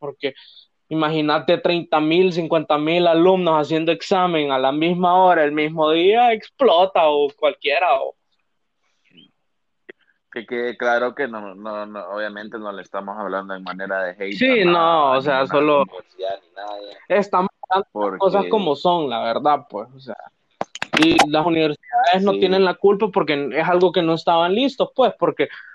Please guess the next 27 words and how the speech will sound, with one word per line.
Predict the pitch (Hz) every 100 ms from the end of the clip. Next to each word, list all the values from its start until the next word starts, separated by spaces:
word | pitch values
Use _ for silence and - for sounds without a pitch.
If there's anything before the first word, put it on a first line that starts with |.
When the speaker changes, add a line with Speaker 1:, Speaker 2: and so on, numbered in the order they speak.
| _
Speaker 1:
por | - 170
ejemplo, | 185 180 170
en | 165
Unitec, | 165 156 - 240 269 - _ -
¿para | 170 165
qué | 196
se | 185 208
usa | 208 208 202 185 180 170 160 151 131
la | 156 156 156
plataforma? | 160 156 143 156 139 120 117 _ - -
Sí, | - 254 277 151
llevas | 143 143
una | 160 175 170
cla-, | 170 170 165
puedes | - 156 160
llevar | 170 165 175
clases | 175 180
virtuales, | 180 190 196 196 214 214 -
pero | 165 147 135
es | 156
menos | 165 165 160 147
gente, | 226 202 190 190 190 - - - _
la | 143 156
usas | 156 147 151
usualmente | 160 151 160 156 151 143
para | 151 147
registro | 139 143 196 240 226 - - 190